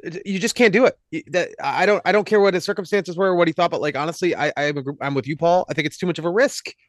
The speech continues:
There's no reason to get in there and try to just, I, I get what you're trying to do. Stop them from getting a free, you know, a practice kick. But, like, I don't know. That's, that's like,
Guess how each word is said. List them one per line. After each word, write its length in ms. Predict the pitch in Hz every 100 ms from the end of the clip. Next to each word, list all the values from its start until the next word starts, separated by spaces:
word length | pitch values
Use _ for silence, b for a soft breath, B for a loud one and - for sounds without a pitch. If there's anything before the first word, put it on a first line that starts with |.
| -
There's 140 | 196
no 100 | 247
reason 320 | 254 285 294
to 80 | 285
get 160 | 247 269
in 80 | 277
there 200 | 262 247
and 80 | 226
try 120 | 233
to 120 | 226
just, 180 | 208 202
I, 180 | 190 156
I 40 |
get 160 | 214 220
what 140 | 214
you're 80 | 202
trying 220 | - 202
to 40 | 185
do. 180 | 175
Stop 300 | 127 165 165
them 160 | - 156
from 160 | 156 156
getting 240 | 143 139
a 60 | 131
free, 420 | - 147 135 127 b b b b
you 60 | 160
know, 100 | 151
a 80 | 139
practice 460 | - 135 - 120
kick. 320 | - - - - _ _
But, 140 | 202 180
like, 280 | 202 190 - _ _ _ _ _ 143
I 100 | 202
don't 120 | 220
know. 220 | 190 202
That's, 320 | 202 202 - -
that's 220 | 202 214
like, 540 | 247 226 214 - -